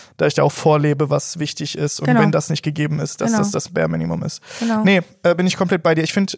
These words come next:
Speaker 1: äh, als guten Abschluss könnte man sagen, Leute,
Speaker 2: Ja.
Speaker 1: macht zu allem Listen.
Speaker 2: Macht zu
Speaker 1: Wenn ihr
Speaker 2: allem
Speaker 1: irgendwie
Speaker 2: Listen.
Speaker 1: alleine seid, irgendwie nicht mit einer Person darüber sprechen könnt, macht euch eine Pro- und Kontraliste.
Speaker 2: Immer.
Speaker 1: Schreibt euch immer Sachen auf, die euch nicht gefallen, die ihr nicht wollt. Lest euch das immer wieder durch, damit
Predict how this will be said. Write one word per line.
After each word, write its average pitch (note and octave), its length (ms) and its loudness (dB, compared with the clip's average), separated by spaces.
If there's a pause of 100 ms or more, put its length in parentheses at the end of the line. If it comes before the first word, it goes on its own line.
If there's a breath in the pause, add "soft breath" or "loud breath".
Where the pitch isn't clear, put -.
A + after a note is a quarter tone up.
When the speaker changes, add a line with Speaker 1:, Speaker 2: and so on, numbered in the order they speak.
Speaker 1:
äh, F3 220 4
als E3 220 -2
guten F#3+ 200 -6
Abschluss - 300 -4
könnte E3 180 0
man D#3 140 2
sagen, D#3 200 2
Leute, D3+ 160 2
Speaker 2:
Ja. D#3 60 2
Speaker 1:
macht D#3 160 0
zu - 120 -2
allem D#3+ 220 2
Listen. F#3+ 480 -2 (320 soft breath)
Speaker 2:
Macht G3 240 0
zu E3+ 80 -2
Speaker 1:
Wenn E3 60 2
ihr - 60 4
Speaker 2:
allem G3+ 80 6
Speaker 1:
irgendwie F#3 220 6
Speaker 2:
Listen. E3 80 6
Speaker 1:
alleine E3+ 340 4
seid, E3 300 2
irgendwie E3+ 280 2
nicht E3 160 0
mit E3+ 100 0
einer D3+ 100 0
Person D#3+ 280 0
darüber D#3 240 2
sprechen D#3+ 340 -2
könnt, D#3 240 -2
macht D#3 200 0
euch D#3 140 -2
eine D#3 80 -2
Pro- D#3+ 180 0
und D#3 100 2
Kontraliste. D3+ 800 0 (120)
Speaker 2:
Immer. F3+ 260 2
Speaker 1:
Schreibt E3 300 0
euch D#3+ 120 0
immer E3+ 220 2
Sachen D#3 280 0
auf, D3 220 0
die D#3+ 120 0
euch D#3 120 -2
nicht E3 160 -2
gefallen, D#3 380 0
die D3+ 80 0
ihr D#3 60 2
nicht D#3+ 220 -2
wollt. D#3 380 0
Lest E3 220 -2
euch D#3+ 100 -2
das - 160 -4
immer E3+ 280 2
wieder D#3 200 0
durch, D3+ 320 0
damit D3 300 -2